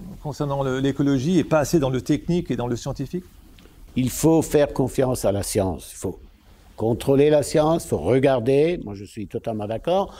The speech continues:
Speaker 2: parce qu'il y a des choses qui peuvent être aberrantes, mais on ne peut pas vivre sans la science et, et sans le, le développement et l'évolution.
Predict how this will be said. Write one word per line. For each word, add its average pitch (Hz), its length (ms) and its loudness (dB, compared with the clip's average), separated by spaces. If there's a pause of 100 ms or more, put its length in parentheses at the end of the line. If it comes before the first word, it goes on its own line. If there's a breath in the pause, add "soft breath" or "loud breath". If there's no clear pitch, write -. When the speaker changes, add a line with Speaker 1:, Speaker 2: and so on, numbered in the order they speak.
(220 loud breath)
Speaker 2:
parce - 160 -8
qu'il 98 320 2
y 95 80 2
a 101 100 0
des 90 120 -2
choses 87 640 -2
qui - 100 -10
peuvent 95 220 -4
être 95 260 -4
aberrantes, 131 560 2 (380 loud breath)
mais 110 320 -2
on 123 100 0
ne 123 120 4
peut 127 200 2
pas 123 180 2
vivre 117 440 2
sans 123 300 0
la 101 180 0
science 120 580 0
et, 95 380 0 (280 loud breath)
et 110 100 2
sans 127 240 4
le, 101 300 2
le 85 160 -2
développement 143 560 2
et 120 80 2
l'évolution. 147 680 2